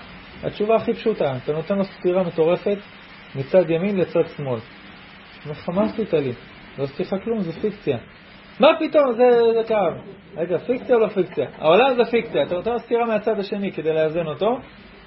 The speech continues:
ואז ככה הוויכוח גולש, ו-, בדרך כלל אצל מרוקאים זה ה-, הטענות הכי יסודיות בוויכוח זה הדברים האלה, בסדר? אין פה שום פיקציה, יש פה מציאות, ואם יש פה מציאות שאתה לא יכול להתווכח,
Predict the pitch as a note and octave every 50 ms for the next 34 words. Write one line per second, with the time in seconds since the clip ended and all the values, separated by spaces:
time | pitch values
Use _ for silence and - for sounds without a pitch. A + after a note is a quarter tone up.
0 | - - D3+ G3 C4 D4 C#4+ B3+ C4+ - - - - - - - - - - -
1 | - E3+ F3 B3+ D#4 - C#4+ B3 G3+ A3 - - C4+ A#3 G#3+ - - - D#3+ D3
2 | D#3+ E3+ F#3 A3 A3 A3 - - E3 D3+ D#3+ D#3+ D#3 D3+ - - - - - -
3 | - - - - - - - - - - D3+ C#3 C3 C#3+ D3+ F#3+ G3 G3 F#3 D#3+
4 | C#3+ C3 C3 - C#3+ C3 C3 B2+ C3 B2+ - E3 D#3+ C#3+ B2 C3 C3+ C3 C3 A#2+
5 | A2+ A#2+ B2 - G3 - C#4 - - - - - - - - - - G#3+ - -
6 | - C#3+ C#3+ C#3+ F#3 F3+ F#3 G#3 A#3+ A#3 A3 G#3 F#3+ - A3 G#3+ G3 F3+ - F#3+
7 | F3+ D#3+ E3+ F3+ E3+ D#3+ D#3+ C#3 C#3+ C#3+ - F#3 F3 D3+ B2+ C#3 C3 C3 C3+ B2+
8 | B2 A#2+ A#2+ A#2+ B2 B2+ A#2 A2 G2+ G2 F#2+ F2+ - - - - - - - -
9 | C#3 D3+ E3 F#3 F3+ E3+ - - - - - - - - - D#3 E3 D#3+ D#3+ D#3
10 | D3 - F3+ E3 - F3 F3+ E3 - - D3+ C#3+ C3+ - - D3 C3+ B2 B2 -
11 | - C3 A#2+ G#2+ A2+ B2 D3+ F3 F3+ - - E3+ D#3 C#3 - - E3 D#3+ - -
12 | C#3+ C#3+ D3+ - D#3+ C#3 B2 A#2 A#2 A2+ - D#3+ F3 G3 G3 -